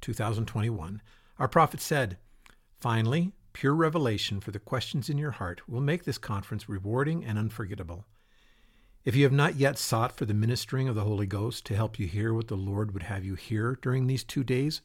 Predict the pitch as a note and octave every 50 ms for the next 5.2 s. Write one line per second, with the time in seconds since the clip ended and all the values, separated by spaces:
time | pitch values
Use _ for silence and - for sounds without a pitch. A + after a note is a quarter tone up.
0 | _ _ _ _ _ - - D#3 D#3+ D3+ B2+ B2 B2+ B2+ - - - B2 - A#2
1 | F2 - A2 G#2 G#2 - - - F#2+ F2+ F#2 F2 E2 D#2 - - - - - -
2 | _ _ _ _ _ - - - - - - _ _ - - - - C#3+ B2+ G#2+
3 | C3 C3+ C3+ C#3 C#3 - - A#2+ A2 G#2 - - B2+ A#2 C3 G#2 G#2 G#2 G2+ -
4 | G#2+ A2+ - - A2+ G#2+ - G#2+ G2+ - - A#2+ G#2+ G#2 G#2+ - - E3+ E3+ C#3+
5 | A#2 A#2+ B2+